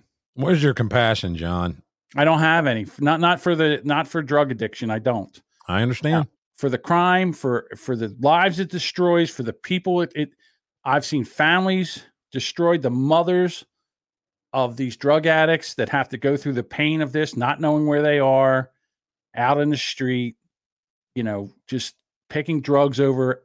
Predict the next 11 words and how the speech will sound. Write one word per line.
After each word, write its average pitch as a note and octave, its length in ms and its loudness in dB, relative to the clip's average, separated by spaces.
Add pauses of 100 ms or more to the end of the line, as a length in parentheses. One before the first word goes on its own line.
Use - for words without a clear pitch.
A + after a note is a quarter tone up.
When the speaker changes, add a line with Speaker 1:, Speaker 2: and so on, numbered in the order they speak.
Speaker 2:
everything D3+ 540 -2
else. A2+ 360 -2 (120)
It's, B2+ 260 -6 (220)
it's C3+ 140 -6
horrific. D#3+ 580 -4 (220)
Speaker 1:
I'm D#3+ 80 -2
Speaker 2:
It's G#3+ 80 0
Speaker 1:
the E3 100 4
only D#3 160 6
Speaker 2:
horrible. A#2+ 260 4
Speaker 1:
one A2 80 0